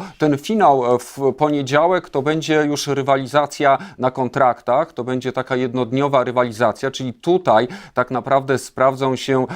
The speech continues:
e, tacy inwestorzy z zacięciem, e, spekulacyjnym, day traderzy, ale ostatnio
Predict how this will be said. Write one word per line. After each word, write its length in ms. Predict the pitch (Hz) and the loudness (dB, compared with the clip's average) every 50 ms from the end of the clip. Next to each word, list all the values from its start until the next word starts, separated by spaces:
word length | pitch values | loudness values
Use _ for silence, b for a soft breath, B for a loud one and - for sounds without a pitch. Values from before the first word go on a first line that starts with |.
| 185 175 B | -12 -12 B
e, 260 | - 113 117 117 110 107 | 0 4 4 4 4 4
tacy 300 | - 123 123 - - 127 | 0 -2 -4 -2 -4 -4
inwestorzy 640 | 123 123 107 127 123 - - 131 127 127 131 127 | -4 -2 0 -2 -2 -2 -2 -2 -2 0 -2 -4
z 40 | 110 | -6
zacięciem, 840 | 104 110 123 113 - - 135 127 131 127 - - 135 127 123 123 123 | -4 -6 -6 -6 -4 -4 -4 -4 -4 -4 -2 0 2 2 4 4 4
e, 160 | 117 117 107 | 2 2 2
spekulacyjnym, 1000 | - - - 123 - 131 120 120 117 117 - - 127 127 131 139 139 135 139 131 B B B B | -2 -6 -8 -6 -4 0 2 2 2 0 0 -2 -2 -2 0 0 -2 -2 -4 -4 B B B B
day 220 | 98 123 123 117 113 | -2 0 0 0 0
traderzy, 800 | - - 120 120 117 104 123 117 107 95 - - 101 107 131 143 202 214 196 B B | -2 -2 -2 -2 0 2 2 2 2 2 0 -2 -2 -2 -2 -4 -6 -12 -16 B B
ale 280 | 131 135 135 139 135 | 0 2 2 2 2
ostatnio 800 | - 139 127 - - - 185 202 214 - - 135 120 113 123 135 | 0 -2 -6 -4 0 2 4 4 4 0 -2 -2 2 2 2 2